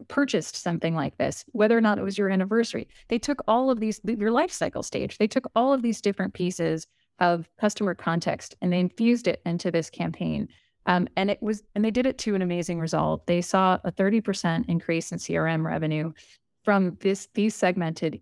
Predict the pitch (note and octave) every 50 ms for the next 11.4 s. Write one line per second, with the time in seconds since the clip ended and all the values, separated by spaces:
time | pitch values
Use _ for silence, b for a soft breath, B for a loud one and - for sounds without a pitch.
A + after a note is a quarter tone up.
0 | - - F3 F3+ E3+ D3+ D#3 - - D#3+ D#3 D#3+ - E3+ D3+ C#3 D3 D#3 - -
1 | _ _ _ _ _ _ - F3+ F3 E3 - - G3 G3+ G3 - G#3+ G3+ F#3 F3+
2 | E3+ - F3 F3 D#3+ D#3 D3+ C#3 D3 - - - G3+ G#3 A3 A#3+ B3 A3+ - _
3 | _ _ - - C#4 C4 - - C#4 A#3+ B3+ B3+ A#3+ A#3 A3+ A3 G3+ - _ _
4 | _ _ - - A3 A3 G3 - - C#4+ D4 B3 D#3+ - - - G3+ F3+ G#3+ G#3
5 | G#3+ G#3 G3 G#3 G3+ A#3 C#4 D4 B3 G3 G3 F#3 F3+ F3+ E3 - - E3+ E3 -
6 | - F3 _ - F3 E3 - - E3 E3+ E3 - - E3+ F#3 G3 G#3+ G3 F3 C#3+
7 | C3 - - _ _ _ _ _ - G#3 G#3 - G#3 G3 G#3+ A#3 A#3+ A3+ G#3 G3
8 | - - _ _ _ _ - G3 G#3+ G#3 - - G3+ - - - - A3+ A#3 -
9 | - A3 G#3 F#3+ F3 F3 E3+ E3+ - - - - F#3 F3 E3 D#3+ E3 E3+ F3 F#3+
10 | G3 F#3+ F#3+ F3 D#3+ D#3+ - E3 E3 - E3 D#3+ E3 E3 D#3 D#3+ E3 E3+ E3+ -
11 | F3+ F#3+ F#3+ - G3 F#3+ -